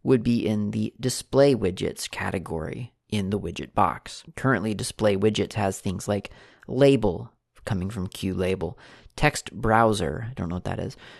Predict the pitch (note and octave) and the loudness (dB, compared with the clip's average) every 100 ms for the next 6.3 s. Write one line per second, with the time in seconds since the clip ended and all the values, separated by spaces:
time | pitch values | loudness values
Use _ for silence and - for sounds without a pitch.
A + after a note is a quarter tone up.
0 | - - C3 B2+ - - A2+ F#2 E2+ F2+ | -16 2 6 6 4 0 -6 -8 -6 -6
1 | - - C3+ B2+ C3 A#2+ G2+ F2+ F2 F2 | -8 -4 0 2 2 4 2 2 -4 -4
2 | D#2+ - - _ _ - A2 - A#2 A#2 | -6 -8 -12 _ _ 0 2 2 -2 0
3 | A#2 B2 C#3 G#2 D2+ - - B2 A#2 G#2+ | 2 2 2 2 -2 -2 2 2 2 -2
4 | - - - - B2+ - - - - G2+ | -6 -2 0 0 -4 -14 -20 -8 -2 0
5 | G#2 G#2 G#2+ C3 C3 C3 D3+ C3 G2+ F2+ | 2 2 4 4 2 4 2 4 0 -2
6 | F2+ - G2 | -6 -8 -10